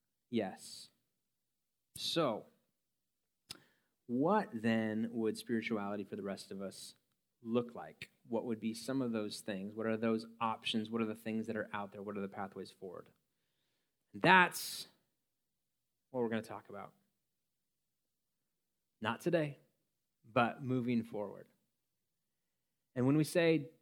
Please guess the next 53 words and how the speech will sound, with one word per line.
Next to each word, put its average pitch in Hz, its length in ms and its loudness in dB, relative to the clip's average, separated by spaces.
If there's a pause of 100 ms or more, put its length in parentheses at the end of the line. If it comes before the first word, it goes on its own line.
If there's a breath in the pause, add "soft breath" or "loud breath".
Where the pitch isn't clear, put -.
(180)
"Don't 175 220 4
judge 165 340 4
the 151 80 0
methods, 131 580 2
but 123 180 -6
the 123 80 -6
fruit," 107 380 -2
what 123 120 -10
kind 151 120 -2
of 135 80 -4 (100)
fruit 127 160 2
are 120 60 2
we 113 100 2
talking 104 380 -6
about? 98 300 -12 (800)
In 120 60 -8
closing 151 360 2
and 131 80 2
brief, 117 220 2
and 113 80 -2
I 110 40 2
don't 123 100 0
even 123 140 -2
have 113 120 -4
this 107 160 -8
text - 380 -2
on 113 120 -2
the 107 80 -2
notes, 101 280 -2
but - 320 -4 (480)
Paul 151 260 2
writes 123 460 2
a 120 60 0
letter 113 260 4
to 113 180 -2
a 107 40 -4
church 110 420 0
in 110 100 -4
Galatia. 101 540 -4 (1040)
And - 80 -16
towards 143 180 -2
the 131 120 0
end 147 140 6
of 135 60 4
his 127 140 2
letter 117 200 6
in 117 100 4
chapter 117 360 0
five, 107 360 -2
verses 110 240 -8
twenty-two 113 400 -2
and 107 100 -4
twenty-three, 104 600 -6